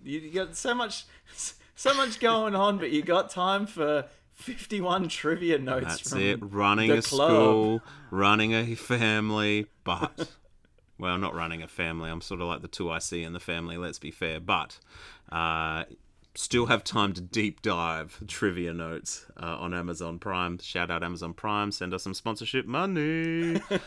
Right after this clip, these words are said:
Speaker 1: <laughs> But the song, the
Speaker 2: Um,
Speaker 1: song.
Speaker 2: the song was released the year before to promote Channel seven's, uh, A F L discussion show.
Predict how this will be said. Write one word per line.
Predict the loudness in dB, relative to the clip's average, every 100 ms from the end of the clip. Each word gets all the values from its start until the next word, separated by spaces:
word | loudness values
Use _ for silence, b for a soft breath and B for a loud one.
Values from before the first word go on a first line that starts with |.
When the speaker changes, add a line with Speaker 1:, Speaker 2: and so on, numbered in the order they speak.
| -8
Speaker 1:
<laughs> | -12 0
But | 2 2
the |
song, | 4 6 6 4
the |
Speaker 2:
Um, | 2
Speaker 1:
song. | 0 -2 -6 B B B B B
Speaker 2:
the | -6 0
song | 2 4 4 2 -4 -14 -4
was | -4 0
released | 0 2 0 -2 -6 -2
the | -2
year | 2 2
before | 2 -2 -2 -2 -2
to | -4 -4 -2 -2 -4 -6
promote | -6 -4 -2 -2 -4 -12 -16
Channel | -8 -6 -6
seven's, | -6 -2 -2 -2 -4 -4 -6 -8 -12 -12
uh, | -8 -6 -6 -8 -6
A | -6 -4
F | -2
L | -4
discussion | -4 -8 -6 -6 -4 -6
show. | -6 -8 -12